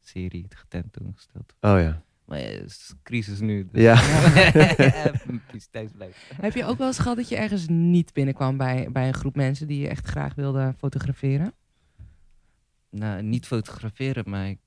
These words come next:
Speaker 1: eh, ik, ja, O M.
Speaker 3: O M?
Speaker 1: Ja, Openbaar Ministerie.
Speaker 3: Ja.
Speaker 1: Daar wil ik niet fotograferen, maar daar kwam ik niet in.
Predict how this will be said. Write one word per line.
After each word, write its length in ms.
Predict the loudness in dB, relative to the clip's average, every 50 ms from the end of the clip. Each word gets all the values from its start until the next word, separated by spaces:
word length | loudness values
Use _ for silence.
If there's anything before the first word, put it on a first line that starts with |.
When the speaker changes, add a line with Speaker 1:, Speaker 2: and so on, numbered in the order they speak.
| _
Speaker 1:
eh, 480 | _ -8 -8 -6 -6 -6 -6 -8 -8 -10 -12 -14 -16 _ _
ik, 180 | -20 -20 -20 -20 _ _ _ _ _ _ _ _
ja, 240 | _ -14 -14 -12 -14 -16 _ _ _ _ _ _ _ _ _ _ _ _
O 140 | -8 -6
M. 220 | -4 -4 -4 -6 -6 -8 -10 -14 _ _ _ _ _ _ _ _ _ _ _ _ _ _ _ _ _ _ _ _ _ _ _ _ _ _ _ _ -20 -20 -20 _ _ _ _ _ _ _ _ _ _
Speaker 3:
O 140 | -2 0 0 0 0 -2
M? 80 | -4 -6 -12 _ _ _ _ _ _ _ _
Speaker 1:
Ja, 220 | -12 -12 -10 -10 -10
Openbaar 420 | -10 -10 -8 -6 -4 -4 -2 -2
Ministerie. 500 | -2 -4 -4 0 0 2 2 2 0 -2
Speaker 3:
Ja. 60 | -6 -12 -18 -20 _ _ _ _ _
Speaker 1:
Daar 120 | -12 -10
wil 140 | -8 -8 -8
ik 60 | -6
niet 200 | -4 -4 -4 -6
fotograferen, 580 | -8 -10 -10 -10 -12 _ _ -14 -12 -10 -8 -8
maar 160 | -8 -8 -8
daar 100 | -8 -10
kwam 200 | -12 -10 -10 -10
ik 40 | -8
niet 200 | -8 -10 -10 -12
in. 220 | -16 -18 -18 -18